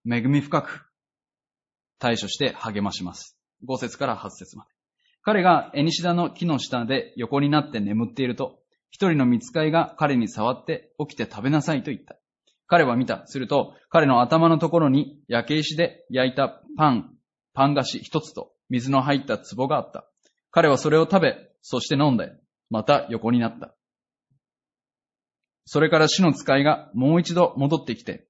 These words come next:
彼に触り、「起きて食べなさい。旅はまだ遠いのだから」と言った。そこで彼は起きて食べ、そして飲み、この食べ物に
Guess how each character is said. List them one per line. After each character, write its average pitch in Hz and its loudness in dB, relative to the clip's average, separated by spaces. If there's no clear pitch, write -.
彼 120 2
に 107 0
触 110 -2
り、 160 -6
「起 156 0
き - -20
て 127 -2
食 117 -4
べ 139 4
な 147 4
さ 139 0
い。 - -6
旅 123 0
は 120 2
ま 123 2
だ 117 -2
遠 131 0
い 151 2
の 135 0
だ 107 -4
か - -10
ら」 - -14
と - -8
言 143 -4
っ - -20
た。 - -20
そ 156 -4
こ 180 2
で 185 2
彼 190 6
は 143 4
起 - -12
き - -20
て - -2
食 139 2
べ、 107 -2
そ - -12
し - -12
て 123 0
飲 135 4
み、 - 0
こ 135 0
の 135 4
食 131 -2
べ 147 4
物 131 4
に 135 -2